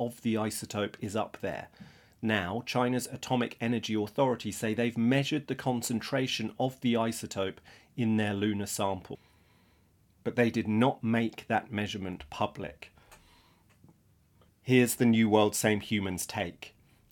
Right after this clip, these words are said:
This story is a powerful signal of what's ahead when it comes to China, the U S A, and space.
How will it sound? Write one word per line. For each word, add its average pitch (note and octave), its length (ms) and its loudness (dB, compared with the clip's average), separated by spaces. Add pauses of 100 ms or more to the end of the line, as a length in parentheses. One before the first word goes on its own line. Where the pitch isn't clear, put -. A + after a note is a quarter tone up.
(140)
This D#3+ 180 4
story D3 360 6
is A#2+ 100 0
a A2+ 60 4
powerful C#3 640 0
signal A#2 480 -2
of F#2 100 -4
what's A2+ 380 0
ahead G#2+ 500 -2
when G#2 140 -4
it - 80 -8
comes G#2+ 260 -6
to - 80 -12
China, B2 720 0 (340)
the G#2+ 80 -4
U G#2+ 240 0
S G#2+ 240 -4
A, F#2+ 380 0
and G2+ 120 -8
space. - 640 -4